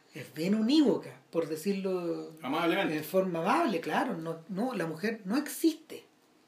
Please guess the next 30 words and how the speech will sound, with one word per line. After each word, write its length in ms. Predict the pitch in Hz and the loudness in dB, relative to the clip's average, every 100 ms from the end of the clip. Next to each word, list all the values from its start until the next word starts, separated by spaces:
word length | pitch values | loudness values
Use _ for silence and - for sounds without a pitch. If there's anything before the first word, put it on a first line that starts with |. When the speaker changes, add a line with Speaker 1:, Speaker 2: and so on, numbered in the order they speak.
| _ - - - - - - _ _ - | _ -20 -20 -20 -20 -20 -20 _ _ -4
Speaker 1:
A 40 | 214 | 2
ver. 280 | 180 165 - - _ _ _ _ _ _ _ | 4 4 0 -20 _ _ _ _ _ _ _
Speaker 2:
Pero 140 | - 139 | -6 -2
en 60 | 202 | 2
un 60 | 220 | 2
ambiente 320 | 208 233 202 | 2 0 -2
tan 120 | 214 | -2
salvaje 380 | 226 220 233 240 | -2 -2 -2 -2
como 180 | 208 247 | 0 -2
este, 280 | 247 269 | -2 -4
la 80 | 208 | -4
mujer 280 | 170 180 180 | -4 -6 -6
sirve 320 | - 208 196 180 | -6 -6 -6 -4
para 160 | 147 | -4
cocinar, 420 | 135 - 165 240 | -6 -6 -4 -4
para 120 | - 165 | -4 -4
tener 200 | 147 165 | -2 -4
hijos, 260 | 240 247 | -6 -8
¿cachai? 320 | 208 208 220 | -10 -10 -10
Porque 200 | - - | -10 -12
en 80 | 170 | -8
realidad 240 | 156 196 208 | -4 -2 -2
la 80 | |
weá 140 | 180 196 | -2 -2
no 100 | 143 | -2
da 100 | 190 | 0
Speaker 1:
No, 120 | 262 | 0
Speaker 2:
más. 160 | 302 240 | 0 -2
Speaker 1:
eso 160 | - | -2
es 80 | 214 | -6